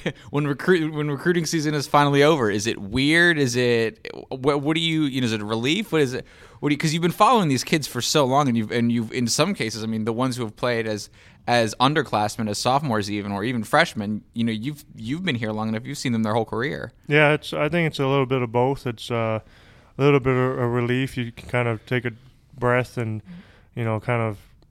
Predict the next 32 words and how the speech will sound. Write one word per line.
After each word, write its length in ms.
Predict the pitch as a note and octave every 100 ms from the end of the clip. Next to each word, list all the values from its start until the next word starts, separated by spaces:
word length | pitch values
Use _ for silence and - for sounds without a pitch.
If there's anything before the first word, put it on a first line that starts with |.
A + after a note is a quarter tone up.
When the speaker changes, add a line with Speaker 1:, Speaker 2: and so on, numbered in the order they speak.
| _ _
Speaker 2:
rest 280 | B2+ A#2 -
up 120 | B2+
for 120 | -
the 80 | A#2
next, 400 | A#2 A#2+ - -
uh, 180 | B2 A#2
class. 440 | - B2 B2 B2
But, 260 | - A#2+ A2+ - _ _ - _
you 80 | C3
know, 100 | B2
recruiting's 560 | B2+ A#2+ D3 C3+ B2 A#2
always 400 | B2+ B2+ A#2+ -
kind 220 | B2+ A#2
of 100 | A2
a 80 | A2+
twenty-four 480 | - B2 A#2 B2+
seven, 400 | A2+ C3 A#2+ A#2+
three 160 | A2 B2
sixty-five 720 | - B2 B2 - A#2+ A#2 G#2+
deal. 360 | A#2+ A#2+ A#2+ A#2
You 100 | A2
know, 180 | G#2+
you 140 | A2 A2
have 200 | A2+ -
kids 300 | A#2 A#2 -
commit 420 | A2 A2+ A2+ B2 _ - - - _ -
and, 380 | A2+ A2 G#2+
uh, 280 | G#2+ G#2+ G#2+ A#2+
all 160 | A#2
this 120 | A2+
stuff. 400 | - B2 A#2 A2+
And, 260 | A#2+ G#2+